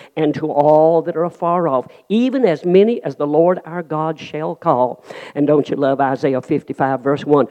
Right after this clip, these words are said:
"Ho, everyone that thirsteth, come ye to the waters. Uh, c-, and he that hath no money, come ye and eat and, and, and get food without money and without price." Aren't you glad for that? Aren't you glad? You know what?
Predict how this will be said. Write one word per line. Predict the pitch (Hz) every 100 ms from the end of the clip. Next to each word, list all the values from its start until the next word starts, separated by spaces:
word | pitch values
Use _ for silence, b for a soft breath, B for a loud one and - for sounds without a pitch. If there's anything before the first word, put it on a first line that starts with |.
| B
"Ho, | - 135 143 -
everyone | 147 143 151 160 160
that | 170 - _
thirsteth, | 147 123 - 135 120
come | - 131 135
ye | 139 143
to | 156
the | 156
waters. | 156 131 120 123 113 B B -
Uh, | 143 131
c-, | - -
and | 135 143
he | 185
that | 190 151
hath | 170 -
no | 175
money, | 156 170 165
come | 139 165 170 156
ye | 156
and | 139 -
eat | 185 147 - B B B
and, | 135 135 131
and, | 127 123 -
and | - 123
get | 139 127 - 131 135 -
food | 185 196 160
without | 131 135 147 160
money | 127 143 180 160 131
and | 135
without | 139 156 151 -
price." | 165 143 131 - b
Aren't | 160 143 -
you | 123
glad | 113 110 104 -
for | 120
that? | 117 107 101 101 _ _ _ B B B B
Aren't | - 175 175 -
you | 170
glad? | 143 143 135 - b -
You | 160
know | 165 156
what? | 156 160 151 -